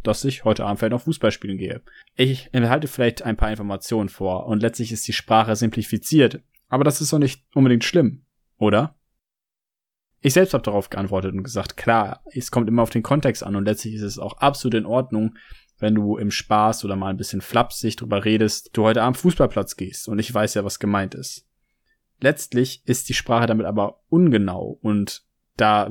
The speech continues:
wir die Sprache oftmals in dann schwierigen Situationen, wenn wir sie im Alltag schon so flapsig benutzen,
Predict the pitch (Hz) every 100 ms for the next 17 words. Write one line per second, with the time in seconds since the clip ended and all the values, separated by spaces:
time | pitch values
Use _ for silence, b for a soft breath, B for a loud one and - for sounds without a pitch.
0 | 113 117 107 110 - - 107 104 110 107
1 | _ 156 160 - 104 107 107 - 107 101
2 | 101 _ - 101 98 98 - - 156 180
3 | 139 104 104 - 98 - 104 110 104 104
4 | 101 104 101 101 104 107 110 101 - 104
5 | - - 101 - - - 135 131 113 113